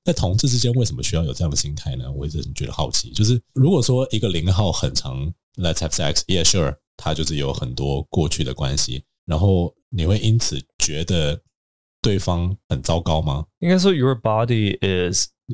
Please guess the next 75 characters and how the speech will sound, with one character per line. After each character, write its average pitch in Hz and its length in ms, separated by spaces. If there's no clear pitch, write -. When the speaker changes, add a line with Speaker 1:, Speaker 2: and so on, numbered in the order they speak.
Speaker 1:
因 147 120
为 143 280
传 123 260
统 113 220
上 117 160
的 98 80
异 104 100
性 95 140
恋， 92 100
如 82 140
果 104 100
男 78 300
生 95 240
非 101 80
常 80 120
风 85 220
流， 73 200
也 73 100
干 87 180
过 85 120
很 65 120
多 76 100
女 73 100
人 60 120
的 62 80
话， 69 220
大 104 140
家 107 100
只 95 80
会 80 80
想 - 140
，“哦， 87 100
那 87 80
他 82 140
应 82 60
该 85 80
很 76 120
有 62 60
经 73 180
验， 69 100
他 76 80
应 76 60
该 85 120
知 82 200
道 85 160
他 - 100
在 69 80
做 69 220
些 69 160
什 117 160
么。” - 140
但 139 140
为 147 80
什 - 100
么 - 80
换 117 220
成 73 180
被 101 140
插 87 220
入 90 120
者， 64 200
同 85 260
样 165 120
也 78 120
是 104 80
男 69 220
性 76 200
的 67 80
时 - 120
候， 69 100
却 - 140
不 76 200
一 64 100
样 65 200
了？ 62 100